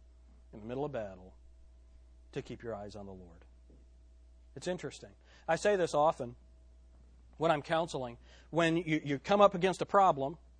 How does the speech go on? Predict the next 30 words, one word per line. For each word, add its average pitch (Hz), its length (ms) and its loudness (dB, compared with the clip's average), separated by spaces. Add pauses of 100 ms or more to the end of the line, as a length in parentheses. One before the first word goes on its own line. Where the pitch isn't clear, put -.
(220)
if - 80 0
I'm 165 100 8
gonna 202 120 4
sit - 140 -2
down 185 140 0
with 175 100 -2
you 165 60 -2
and 151 80 -6
talk 208 240 -2
to 165 80 -8
you, 135 180 -8 (220)
here's 190 160 0
where 190 140 -2
we're 180 120 -2
gonna 160 160 -6
start. 131 400 -6 (360)
Number 180 260 0
one, 175 240 2
you 139 80 -4
gotta 151 160 0
believe 143 220 -4
that 127 80 -8
God 135 200 -2
has 127 140 -6
the 127 140 -10
answer 120 240 -10
in 110 60 -10
His 107 140 -14
Word. 98 240 -12 (1300)
Amen? 170 300 4